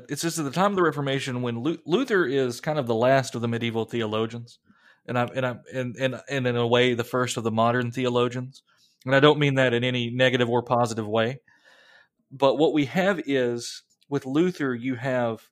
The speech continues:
a resurgence of Augustinianism, of Augustine's theology coming back. You could argue that there is some Thomism as well present, or at least a, a Thomistic influence.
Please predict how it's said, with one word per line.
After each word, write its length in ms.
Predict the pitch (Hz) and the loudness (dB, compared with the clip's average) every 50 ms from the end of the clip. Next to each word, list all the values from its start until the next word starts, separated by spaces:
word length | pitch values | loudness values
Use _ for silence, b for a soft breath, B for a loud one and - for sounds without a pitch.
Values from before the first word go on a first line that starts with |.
| _ _ _ _ _ _ _ _ _ _ _ _ _ _ _ _ _ _ _ - | _ _ _ _ _ _ _ _ _ _ _ _ _ _ _ _ _ _ _ 0
a 180 | 139 139 131 | 2 2 4
resurgence 540 | 123 117 120 120 - 151 151 135 135 131 - | 2 2 -2 0 2 0 0 2 0 -4 -4
of 80 | 127 113 | 0 2
Augustinianism, 920 | 120 120 110 113 - - - 143 139 139 139 135 131 120 139 135 131 131 123 - _ b b b b | 2 2 2 0 -4 -2 -2 0 0 0 0 0 0 0 -2 -6 -6 -8 -12 -18 _ b b b b
of 100 | 120 117 | -4 -2
Augustine's 500 | 120 110 123 127 127 - - 131 127 120 | 0 2 2 2 2 2 -2 -6 -8 -6
theology 420 | - 131 123 123 123 123 117 120 120 | -4 -2 0 0 0 -2 -2 -4 -6
coming 320 | - 135 123 120 117 113 | -6 -6 -6 -6 -4 -2
back. 360 | 113 117 117 117 120 117 - b b b b b | 0 0 0 0 0 -2 -6 b b b b b
You 140 | 139 139 135 | -2 -2 0
could 140 | - 127 | 0 -2
argue 540 | - - 135 135 139 135 135 139 131 127 127 117 | 2 4 4 6 4 4 2 -2 -2 -2 0 0
that 180 | 120 117 117 | -2 -2 -2
there 180 | 123 120 117 117 | -2 -2 -2 -2
is 120 | 110 - | -4 -4
some 160 | - 120 113 | -6 -8 -8
Thomism 600 | - - 127 123 123 127 123 120 135 131 135 135 - _ _ _ _ _ _ _ _ _ _ - | -4 0 0 0 2 0 -2 -2 -2 -4 -6 -8 -12 _ _ _ _ _ _ _ _ _ _ -6
as 120 | 131 113 | -6 -2
well 400 | 110 117 117 117 120 131 127 - _ _ _ _ _ | 0 2 2 4 2 0 -2 -6 _ _ _ _ _
present, 380 | - 135 123 117 131 139 - - _ _ _ _ _ _ _ _ _ _ | 0 0 0 0 -2 -6 -8 -12 _ _ _ _ _ _ _ _ _ _
or 60 | 123 | -2
at 60 | 127 | 0
least 180 | 135 131 - 127 | 0 0 -2 -4
a, 120 | 117 - - 78 - - - - | -6 -8 -10 -16 -20 -18 -18 -14
a 260 | - - - - 123 | -14 -14 -12 -12 -12
Thomistic 440 | 127 - 139 135 131 123 - 120 110 | -10 -8 -4 -4 -4 -4 -4 -6 -6
influence. 680 | 127 135 143 135 - 123 113 113 110 - - - - | -4 -4 -4 -4 -4 -6 -4 -4 -6 -8 -10 -14 -18